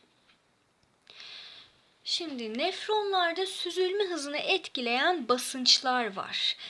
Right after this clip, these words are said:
Şimdi biz sadece glomerulustaki kan basıncını biliyoruz. O da meşhur glomerulustaki kan basıncımız, basıncımız yetmiş milimetre civarıydı arkadaşlar. Ama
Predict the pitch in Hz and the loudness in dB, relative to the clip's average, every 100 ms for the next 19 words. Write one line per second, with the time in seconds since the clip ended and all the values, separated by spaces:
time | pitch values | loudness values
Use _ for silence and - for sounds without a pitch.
0 | - - 233 220 254 - 262 254 247 220 | -4 -2 -2 -4 -6 -6 -6 -4 -4 -4
1 | 247 247 254 269 247 240 - 220 320 - | -4 -2 -4 -4 -6 -8 -8 -6 -6 -2
2 | 254 277 220 - 208 190 190 190 190 185 | -2 -2 -2 -2 -2 -2 -2 -4 -6 -6
3 | 185 180 349 - - - - 247 247 226 | -8 -2 -2 -2 -8 -16 -6 -2 0 0
4 | 240 - 285 - 233 233 220 208 196 - | 2 2 0 -4 -4 -2 -4 -4 -6 -8
5 | 196 196 - 254 262 220 - 202 208 240 | -10 -10 -4 -4 -2 -4 -4 -4 -4 -4
6 | 381 - - _ _ _ _ 226 196 196 | -4 -6 -8 _ _ _ _ -10 -8 -6
7 | 196 254 349 240 269 - 392 - 302 285 | -6 -6 -6 -6 -6 -6 2 4 4 -2
8 | 285 302 311 - 220 202 196 190 175 175 | -6 -6 -4 -2 0 0 -2 -2 -4 -6
9 | - 190 190 - - - - - - _ | -8 -8 -10 -8 -2 -2 -2 -10 -10 _
10 | _ _ - - - - - - 262 381 | _ _ -16 -12 -10 -10 -8 -4 2 4
11 | 226 | 4